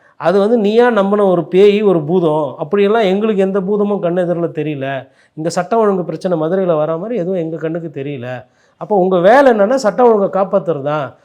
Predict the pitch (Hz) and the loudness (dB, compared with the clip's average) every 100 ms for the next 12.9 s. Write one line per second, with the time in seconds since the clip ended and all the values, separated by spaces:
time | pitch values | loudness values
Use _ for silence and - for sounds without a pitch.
0 | _ - 185 269 254 226 220 202 233 214 | _ -2 2 6 8 8 4 2 2 2
1 | 247 247 190 185 226 208 180 180 190 175 | 0 0 -2 -4 -2 0 0 0 0 0
2 | 165 202 220 202 180 160 151 165 165 156 | 0 4 4 4 2 0 0 -2 0 0
3 | 214 202 170 170 165 175 202 185 160 165 | 0 0 -2 -4 -4 -6 -4 -4 -2 -6
4 | 147 165 160 247 269 - _ 156 156 185 | -6 -8 -6 -8 -10 -16 _ -10 -4 0
5 | 226 214 208 190 180 180 170 165 160 220 | 0 0 0 0 -2 -2 -2 -6 -8 -12
6 | 240 233 240 220 165 180 285 269 - _ | -8 -4 -4 -2 -4 -2 -6 -8 -16 _
7 | _ _ _ _ 185 151 196 196 202 165 | _ _ _ _ -18 -6 -4 -2 -4 -2
8 | 143 - - 240 214 - 165 185 202 196 | -6 -10 -10 -10 -10 -12 -12 -8 -8 -6
9 | 233 254 254 240 208 156 202 202 202 202 | -6 -4 -2 0 0 -2 -4 -2 -2 -2
10 | 214 156 143 175 160 139 139 143 127 151 | -2 -6 -8 -12 -12 -12 -14 -14 -16 -14
11 | 151 156 160 214 185 165 208 _ _ _ | -16 -14 -10 -8 -6 -8 -12 _ _ _
12 | _ _ _ _ - 170 208 190 | _ _ _ _ -14 -4 0 0